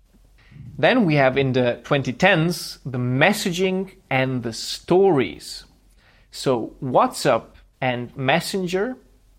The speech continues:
are messaging apps that became immensely popular for personal and group chats, while Snapchat was introduced in twenty eleven and it popularized the stories format.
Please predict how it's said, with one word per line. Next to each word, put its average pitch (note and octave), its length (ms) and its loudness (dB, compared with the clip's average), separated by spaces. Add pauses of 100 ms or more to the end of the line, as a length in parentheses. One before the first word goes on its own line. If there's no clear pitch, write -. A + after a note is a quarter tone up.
(320)
are C#3 140 2
messaging C#3 540 0
apps D#3 360 0
that D3 160 -4
became C#3+ 540 0 (320)
immensely D#3+ 720 2
popular D3 640 0 (360)
for B2 140 -4
personal A3 920 0
and E3 300 2
group F#3 300 0
chats, - 540 -4 (960)
while B2+ 320 2
Snapchat G3 1040 0
was C#3 200 -2
introduced C3 520 -4
in B2+ 160 -8
twenty C3 520 -6
eleven C#3+ 800 0 (160)
and B2 220 -6
it - 320 -10
popularized F3 840 2 (120)
the B2 140 -2
stories F3+ 760 2
format. B2+ 600 -4